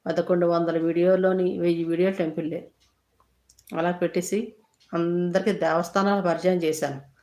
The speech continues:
టెంపుల్స్ పురాణ స్టోరీలు చెప్పాను, పాత స్టోరీలు అలాంటివి చెప్పి అవి చూపించాను. ఎంతమంది చూసారంటే సార్, మానిటైజేషన్ అయిపోయింది. ఫోర్ థౌజండ్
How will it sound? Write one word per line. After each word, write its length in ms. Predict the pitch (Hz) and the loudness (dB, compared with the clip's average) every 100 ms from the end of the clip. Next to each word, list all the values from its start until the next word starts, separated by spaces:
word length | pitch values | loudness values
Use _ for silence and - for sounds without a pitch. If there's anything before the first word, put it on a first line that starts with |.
| _ _ _ _ | _ _ _ _
టెంపుల్స్ 540 | 190 180 196 220 220 202 | 0 2 2 2 0 0
పురాణ 340 | 180 185 214 | 4 4 2
స్టోరీలు 520 | 247 180 175 214 214 | 0 2 4 4 2
చెప్పాను, 400 | 175 - 185 143 - _ _ _ _ _ _ - | -2 0 0 0 -8 _ _ _ _ _ _ -8
పాత 260 | 170 160 208 | -6 -6 -6
స్టోరీలు 480 | - 180 170 147 143 _ _ _ _ - | 2 2 2 -4 -10 _ _ _ _ -8
అలాంటివి 360 | 170 185 185 180 | -2 0 -2 -4
చెప్పి 220 | 180 180 233 | -6 -2 0
అవి 140 | 208 | 0
చూపించాను. 560 | 190 165 185 180 156 - _ _ _ _ _ _ _ _ - | -2 0 0 -2 -6 -8 _ _ _ _ _ _ _ _ 0
ఎంతమంది 460 | 180 180 185 190 | 0 2 2 0
చూసారంటే 680 | 190 185 180 170 160 185 262 | 0 -2 0 0 0 -2 -2
సార్, 200 | 208 285 - - _ _ - | -2 -6 -6 -20 _ _ -6
మానిటైజేషన్ 440 | 175 175 240 196 | -2 0 0 0
అయిపోయింది. 500 | 170 170 156 - - _ _ _ _ _ - | -2 0 -2 -2 -14 _ _ _ _ _ -2
ఫోర్ 180 | 196 185 | 0 4
థౌజండ్ 460 | 190 190 202 214 | 4 4 2 2